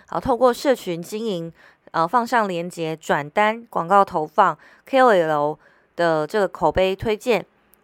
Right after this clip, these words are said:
然后或者是说我们去找一些代言人等等的。所以其实 marketing 有很多方式。好，那或是办试用会，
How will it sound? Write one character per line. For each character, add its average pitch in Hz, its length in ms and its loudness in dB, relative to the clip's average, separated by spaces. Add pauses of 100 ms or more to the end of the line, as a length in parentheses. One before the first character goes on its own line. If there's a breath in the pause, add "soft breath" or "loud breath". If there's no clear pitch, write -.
(100)
然 160 140 0
后 170 60 2
或 202 140 0
者 180 140 -4
是 185 160 -10
说 175 240 2
我 170 40 2
们 156 200 -8
去 - 120 -16
找 156 260 -2
一 - 20 -4
些 180 220 -4
代 202 200 -2
言 165 200 -6
人 151 220 -2 (180)
等 170 180 -4
等 - 220 -6
的。 - 120 -12 (320 soft breath)
所 - 140 -4
以 403 60 2
其 - 180 -6
实 240 140 -6
marketing 262 520 -2
有 170 120 -2
很 160 180 -8
多 165 220 0
方 185 340 -2
式。 - 320 -14 (360 soft breath)
好， 185 160 0
那 233 120 0
或 233 100 -4
是 226 140 -6
办 220 220 2
试 247 240 -8
用 214 260 2
会， 190 320 -2